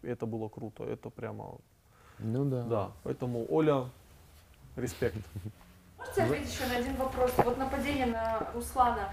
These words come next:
Speaker 3: дает нам всем, вам в первую очередь, а,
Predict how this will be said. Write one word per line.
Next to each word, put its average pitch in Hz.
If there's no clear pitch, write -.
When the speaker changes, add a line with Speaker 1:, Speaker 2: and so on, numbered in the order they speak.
Speaker 3:
дает 262
нам 226
всем, 214
вам 220
в -
первую 208
очередь, 196
а, 202